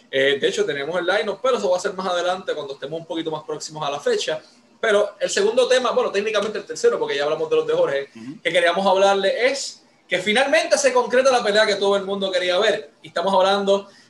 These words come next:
Speaker 1: de Kevin Holland, quien para muchos es el peleador del año, cinco y cero en este año, cinco y cero, cuatro por la vía del knockout,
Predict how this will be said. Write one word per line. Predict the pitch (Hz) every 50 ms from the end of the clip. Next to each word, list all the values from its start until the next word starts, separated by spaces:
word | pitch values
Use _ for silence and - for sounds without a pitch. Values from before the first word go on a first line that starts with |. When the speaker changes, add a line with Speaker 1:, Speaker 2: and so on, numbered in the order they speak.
| _ _
Speaker 1:
de | - 143
Kevin | 143 214 269 302 311 294 262 247
Holland, | 262 262 247 233 226 226 220 190
quien | - 170 165 160 - -
para | - 147 147 139
muchos | 147 185 202 196 202 196 190 180 190 -
es | 185 214 247 233 - -
el | 330 180 170 165
peleador | - 160 156 151 147 143 147 160 - 190
del | 208 202
año, | 180 156 151 151 151 165 185 190 - _ _ _ _ _ _ _ _ _ _ _ _ _ _ _ _ _ _ _ _ _ _ _
cinco | - - - 180 190 196 262
y | 254
cero | - - 147 151 175 - - - _ _ _ _ _ _ _ _ _ _ _ _ _ _ _
en | 135 139
este | 143 143 - 202 190
año, | 165 156 151 151 170 180 - _ _ _ _ _ _ _ _ _ _ _
cinco | _ - - - 185 202 208 240
y | 233
cero, | - 208 180 175 165 170 - - _ -
cuatro | 156 190 220 226 233 240 196
por | 214 202
la | 196 190 185
vía | 185 180 175 170
del | 170 170 165
knockout, | 165 165 165 165 156 151 151 156 156